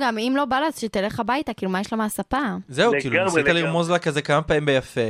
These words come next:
Speaker 2: כאילו, הכל טוב, אני חושב
Speaker 1: באת
Speaker 2: שגם היא הייתה
Speaker 1: בקטע
Speaker 2: הולכת
Speaker 1: טוב,
Speaker 2: הכל
Speaker 1: שיהיה לה
Speaker 2: בסדר.
Speaker 1: נוח, כאילו,
Speaker 2: כן.
Speaker 1: לא, לא
Speaker 3: בדיוק,
Speaker 1: היית עושה
Speaker 3: ואני
Speaker 1: לה שום
Speaker 3: עושה לה,
Speaker 1: דבר.
Speaker 3: "לכי הביתה, אין בעיה, אני לא, את לא חייבת להיכנס איתי למיטה, אבל או שתי-, או שתשני כמו בן אדם, או שתלכי הביתה." היא ממשיכה להתווכח איתי וחוזרת לישון.
Speaker 2: אוקיי.
Speaker 1: כן.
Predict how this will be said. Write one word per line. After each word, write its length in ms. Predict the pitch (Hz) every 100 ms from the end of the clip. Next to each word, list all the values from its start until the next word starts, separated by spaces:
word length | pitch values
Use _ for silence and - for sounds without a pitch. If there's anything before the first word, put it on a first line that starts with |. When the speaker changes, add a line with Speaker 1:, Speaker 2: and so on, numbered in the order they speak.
| 110
Speaker 2:
כאילו, 280 | - 113 110
הכל 240 | - 156
טוב, 260 | 180 185 123
אני 160 | 113 110
חושב 160 | 165 240
Speaker 1:
באת 60 |
Speaker 2:
שגם 160 | 151 160
היא 60 |
הייתה 120 | 226 -
Speaker 1:
בקטע 120 | 240
Speaker 2:
הולכת 120 | 359
Speaker 1:
טוב, 80 | 415
Speaker 2:
הכל 100 | -
Speaker 1:
שיהיה 220 | 247 233
לה 80 | 240
Speaker 2:
בסדר. 100 | 277
Speaker 1:
נוח, 380 | 311 339 214 -
כאילו, 200 | - 202
Speaker 2:
כן. 80 | 185
Speaker 1:
לא, 60 | 190
לא 80 | 220
Speaker 3:
בדיוק, 140 | 233
Speaker 1:
היית 140 | 226 233
עושה 160 | 262
Speaker 3:
ואני 120 | 151 139
Speaker 1:
לה 60 |
שום 120 | 180
Speaker 3:
עושה 100 | 247
לה, 200 | 214 180
Speaker 1:
דבר. 80 | 180 175
Speaker 3:
"לכי 180 | 156 185
הביתה, 380 | 165 185 233 151
אין 160 | 147 156
בעיה, 260 | 160 202
אני 140 | 165 131
לא, 200 | 151 160
את 80 | 156
לא 60 |
חייבת 200 | - 180
להיכנס 180 | - 185
איתי 120 | -
למיטה, 300 | 185 180 233
אבל 180 | 196 131
או 120 | 139
שתי-, 340 | 147 - 170 143 - - -
או 80 | 139
שתשני 280 | - - 151
כמו 140 | 156
בן 160 | 147 143
אדם, 280 | 131 127 131
או 60 |
שתלכי 320 | 127 160 190
הביתה." 320 | 196 247 240 156 _ _ _ -
היא 80 | 123
ממשיכה 280 | - -
להתווכח 420 | 170 139 131 131 123 127
איתי 120 | 123
וחוזרת 380 | 120 120 139 190
לישון. 300 | 226 339 269 - _ _ _ _
Speaker 2:
אוקיי. 500 | 139 196 - 113 113 156 _ - _ _
Speaker 1:
כן. 200 | -